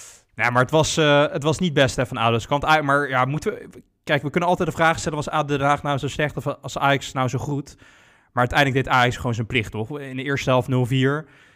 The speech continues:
Kijk, je kan ook niet meer van Ajax verwachten als de tegenstand zo beperkt is, zo slecht.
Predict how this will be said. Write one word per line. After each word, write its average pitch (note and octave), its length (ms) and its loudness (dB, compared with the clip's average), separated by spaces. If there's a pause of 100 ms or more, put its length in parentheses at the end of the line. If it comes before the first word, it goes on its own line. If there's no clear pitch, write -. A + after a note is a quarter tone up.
(120)
Kijk, C3 140 -4
je B2+ 60 2
kan E3 120 2
ook D#3 100 2
niet D#3+ 140 -2
meer D#3+ 200 -2
van E3 120 -6
Ajax D3 240 2
verwachten D#3 380 0
als B2 160 -4
de C3+ 100 -14
tegenstand C#3+ 680 -4 (320)
zo D#3 300 0
beperkt D#3 580 0
is, F3 240 -4
zo C#3+ 280 -2
slecht. - 460 -4